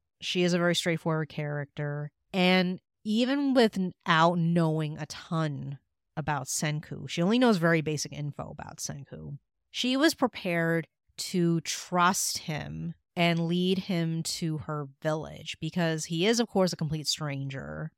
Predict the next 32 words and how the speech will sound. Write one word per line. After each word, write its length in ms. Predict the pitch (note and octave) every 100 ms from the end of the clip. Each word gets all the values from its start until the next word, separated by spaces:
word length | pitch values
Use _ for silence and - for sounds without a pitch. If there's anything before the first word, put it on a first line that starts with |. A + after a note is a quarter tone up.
| -
And 580 | F#3 F3 E3+ E3+ E3 - F#3+
Ishigami 600 | F#3 - F#3 E3+ F3+ D#3+
Village 400 | E3 D#3+ D#3 -
has 400 | E3 D3+ D3+ D3+
a 120 | D#3
policy 540 | - D3 D3 C#3+ - D3+
of 80 |
not 280 | D3+ D3+ C3+
allowing 580 | D3 D3+ C#3+ C3+ C3 C3+ -
strangers 680 | - - D#3+ C#3+ C#3 C#3 C3
to 140 | -
enter 240 | D#3 D3 C#3+
their 180 | C#3 C3+
village. 540 | D3 E3+ C#3+ B2+ - _ -
So 220 | G3 F#3
the 80 | F3+
fact 320 | F#3+ G3 G#3+
that 140 | A3
she 800 | - - F3+ E3+ E3+ E3+ F3 E3+
was 320 | D3+ E3 E3 D3+
willing 480 | D#3+ D#3 D#3 D#3
to 300 | E3 - D#3+
introduce 500 | D3+ D#3 F3+ D#3 D3+
a 60 | D3
complete 340 | C#3 - D3
stranger 600 | - - C3 C3 C3 C3
to 240 | C3 D3 C#3
her 260 | D3 C#3
village 680 | C3+ C3+ C3+ C#3+ D3 D#3 - _ -
and 640 | D#3 D3+ D3 C#3+ D3 C#3+ - _ _ -
help 360 | C#3+ F3 F#3+ -
him 460 | E3+ D3 C#3 D3